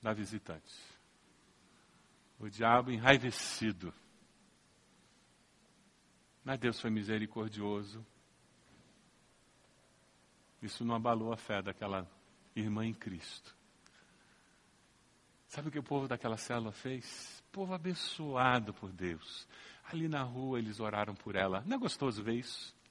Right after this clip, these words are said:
Isso é querer ser resposta de Deus na vida de alguém. Ela voltou pra casa daquela fami-, aquele casal que convidou, ainda ficou até um, de-, mais de uma hora da manhã conversando com aquele casal, é assim.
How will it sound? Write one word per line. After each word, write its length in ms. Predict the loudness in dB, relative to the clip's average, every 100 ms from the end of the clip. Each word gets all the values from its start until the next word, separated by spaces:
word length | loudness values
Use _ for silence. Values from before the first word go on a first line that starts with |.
| -20 -20 -20 -20 -20 -20 _ _ _ _ _ _ _ _ _ _ _ _ -20 _ _ _ _ _ _ _ _ _ _ _ _ _ _ -20 -12 -2
Isso 400 | -2 0 0 0
é 80 | 0
querer 300 | 0 -2 -2
ser 180 | -2
resposta 880 | -2 -2 -4 -6 -4 -4 -4 -8 -8
de 140 | -8 -10
Deus 420 | -2 0 0 -2
na 100 | -6
vida 240 | -4 -4
de 100 | -2
alguém. 340 | -4 -2 -4 -6 -14 _ -20 -20 -20 -20 -20 -20 -20 -20 -20 -20 -20 -20 0
Ela 160 | 4 6
voltou 320 | 6 4 2
pra 200 | 2 -2
casa 560 | 2 2 4 2 2 0
daquela 340 | 0 2 0
fami-, 300 | 0 0 -2
aquele 240 | -2 -2 2
casal 400 | 2 4 4 4
que 100 | -2
convidou, 380 | -4 -2 0
ainda 140 | 0 0
ficou 180 | 0 0
até 200 | 2 2
um, 240 | 2 0
de-, 120 | -2 0
mais 300 | 4 4 4
de 80 |
uma 140 | 4 4
hora 180 | 4 4
da 80 |
manhã 220 | 4 4 2
conversando 500 | 2 0 0 0 0
com 60 |
aquele 200 | -2 -2
casal, 440 | 0 0 4 4 4
é 60 |
assim. 400 | 0 -2 -2 -2